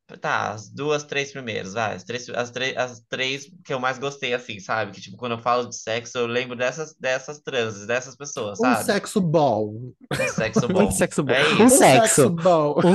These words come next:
Speaker 1: Um
Speaker 3: sexo.
Speaker 1: sexo
Speaker 3: Um sexo
Speaker 1: muito
Speaker 3: bom.
Speaker 1: bom. Não, um se-,
Speaker 2: Um
Speaker 1: o
Speaker 2: sexo
Speaker 1: melhor
Speaker 2: bom.
Speaker 1: sexo, é isso. Um sexo bom,
Speaker 2: É.
Speaker 1: o melhor se-, o, o, um, um sexo maravilhoso e o melhor sexo, sa-, sabe assim? Tipo, eu tenho
Speaker 3: Não, acho que eu não
Speaker 1: esse
Speaker 3: tenho, eu não consigo ter esse ranking, assim. Eu tenho, assim, na minha cabeça...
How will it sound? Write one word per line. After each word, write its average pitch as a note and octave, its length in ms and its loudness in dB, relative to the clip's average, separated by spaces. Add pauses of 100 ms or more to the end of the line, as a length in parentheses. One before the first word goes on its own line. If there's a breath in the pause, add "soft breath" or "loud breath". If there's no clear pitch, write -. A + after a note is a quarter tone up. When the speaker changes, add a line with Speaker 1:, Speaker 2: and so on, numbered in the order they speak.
(200)
Speaker 1:
Um B2 100 8
Speaker 3:
sexo. - 0 -
Speaker 1:
sexo F3 460 4
Speaker 3:
Um - 20 6
sexo F3 380 4
Speaker 1:
muito - 0 -
Speaker 3:
bom. D3 200 0
Speaker 1:
bom. B2+ 560 2
Não, B2+ 260 -2
um B2 40 -16
se-, - 240 -2
Speaker 2:
Um - 20 0
Speaker 1:
o - 100 -4
Speaker 2:
sexo - 0 -
Speaker 1:
melhor D#3 480 0
Speaker 2:
bom. B2 400 0
Speaker 1:
sexo, - 200 -14
é D3+ 120 -4
isso. A2+ 400 -10 (340)
Um E3 100 -10
sexo F3+ 300 -2
bom, D#3 500 4
Speaker 2:
É. A2+ 280 -6
Speaker 1:
o D3+ 100 -4
melhor E3 400 2
se-, E3 380 -4
o, E3 40 -2
o, D3+ 840 -8
um, - 40 -10
um C#3+ 40 -18
sexo D3 540 -4
maravilhoso D3 680 -4
e D#3 80 -10
o D3 60 -12
melhor D3 360 -2
sexo, A2+ 300 -12
sa-, - 140 -12
sabe D#3 220 -6
assim? C#3+ 420 -8
Tipo, - 240 -12
eu A#2+ 80 -10
tenho C4+ 140 4
Speaker 3:
Não, A#3+ 120 6
acho A3+ 160 4
que B3 80 2
eu A3+ 40 6
não A#3+ 120 4
Speaker 1:
esse - 20 2
Speaker 3:
tenho, B3+ 200 4
eu F#3 60 4
não F#3+ 80 4
consigo B3 280 0
ter D#3+ 100 2
esse D3+ 160 0
ranking, C3+ 300 2
assim. C#3+ 240 -2
Eu E3+ 80 4
tenho, F#3+ 200 6
assim, G3+ 140 2
na F3+ 80 6
minha F3+ 120 2
cabeça... D#3+ 560 0